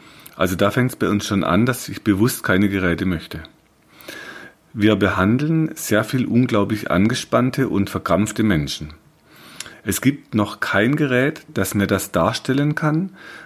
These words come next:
was ich für die Myo-Behandlungen, zum Beispiel am Ellenbogen bei einem Tennisarm oder Golferarm, brauchen kann. Die verspannten Muskeln muss ich tasten.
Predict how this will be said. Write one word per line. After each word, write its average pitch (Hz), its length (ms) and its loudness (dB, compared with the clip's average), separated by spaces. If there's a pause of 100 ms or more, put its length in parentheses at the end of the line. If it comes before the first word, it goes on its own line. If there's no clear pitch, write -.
(100)
was 101 200 0
ich 104 100 -2
für 104 260 2
die 101 140 4
Myo-Behandlungen, 127 1120 2
zum 101 180 -2
Beispiel 92 380 -2
am 85 160 -2
Ellenbogen 110 580 2
bei 95 80 0
einem 85 240 -2
Tennisarm 107 720 0 (480)
oder 90 220 2
Golferarm, 95 580 2
brauchen 98 380 -2
kann. 76 340 -2 (720)
Die 98 100 2
verspannten 101 640 0
Muskeln 127 540 2
muss 90 160 -2
ich - 160 -10
tasten. - 600 -4